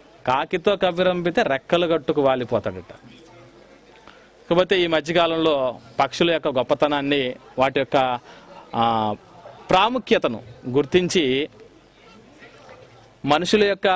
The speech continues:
మనుషులు స్వార్థం వలన చాలా రకాలైన వాటిని తినటాన్ని బట్టి, లేకపోతే వాటిని, ఆ,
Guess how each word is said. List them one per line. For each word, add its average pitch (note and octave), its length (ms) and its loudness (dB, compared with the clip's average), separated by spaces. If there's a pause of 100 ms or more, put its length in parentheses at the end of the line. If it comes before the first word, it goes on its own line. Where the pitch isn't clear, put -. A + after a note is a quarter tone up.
(240)
మనుషులు D#3+ 720 0
స్వార్థం D3 480 0
వలన D3+ 400 -2 (580)
చాలా D3+ 180 2
రకాలైన D#3+ 500 -2
వాటిని D3 300 0
తినటాన్ని D3 480 0
బట్టి, D3 420 0
లేకపోతే C#3+ 480 0
వాటిని, C3+ 440 0 (560)
ఆ, A2+ 540 0